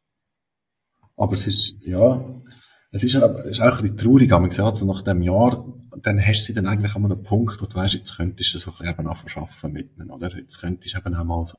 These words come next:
<laughs> irgendein anderes Thema besprechen, ähm, Abfallentsorgung <laughs> zum Beispiel.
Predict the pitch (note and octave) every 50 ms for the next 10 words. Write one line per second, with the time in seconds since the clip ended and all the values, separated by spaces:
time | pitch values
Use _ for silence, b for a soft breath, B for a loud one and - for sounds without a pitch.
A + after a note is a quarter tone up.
0 | _ - A3 A3+ A#3 A3+ - G#3+ G3+ F3 F#3+ E3+ - - - - - - A#3+ -
1 | _ _ _ _ _ - - - A2+ B2 B2 G#2 G2 G2+ G2+ F2 G2 A2 G#2 G#2
2 | G#2 - - - G2 G2+ G#2 A2 G#2 G#2 G#2 - - - - F2+ F2 F2 - -
3 | - - E2 E2 E2 E2 - - - _ - G2 G2 F#2+ G2 G2+ F#2+ F#2+ - -
4 | _ _ _ - A2 G#2+ - - G3+ - - F2+ F2+ - - - D#2+ D#2+ - -
5 | - - - - _ _ - - - - - - A2+ G2+ - C#3+ - - - -
6 | - - F#2 G2